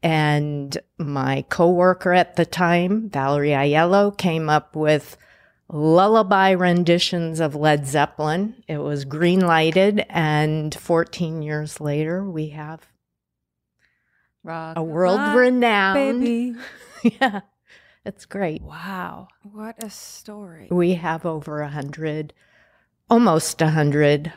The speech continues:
Speaker 1: artists lullabied, and it's available anywhere you can find music. Never thought in my life this is what I would be doing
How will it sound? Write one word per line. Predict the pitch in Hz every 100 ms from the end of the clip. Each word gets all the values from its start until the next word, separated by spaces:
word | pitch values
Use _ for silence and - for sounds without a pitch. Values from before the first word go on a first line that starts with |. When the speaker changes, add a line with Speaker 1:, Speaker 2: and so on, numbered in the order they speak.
| _
Speaker 1:
artists | 160 135 135 170 202 - - -
lullabied, | 139 143 143 135 135 131 127 160 214 - _ _ _ - - - _ _ -
and | 147 139 135 135 135 135 135 - _ _
it's | - - -
available | 143 135 139 151 151 156 156 165 - _ _ _ _ _ _
anywhere | 151 143 156 156 156 160
you | 151 151
can | - 156 147
find | - 147 160 170 170 165
music. | 156 156 151 175 196 - - _ _ _ _ _ _ _ _ _ -
Never | 147 151 165
thought | - 165 165 -
in | 165
my | 160 147
life | 147 147 202 214 -
this | - 147 156
is | 143
what | 160 160
I | 151
would | 151 156 147
be | 160
doing | 139 160 170 196 233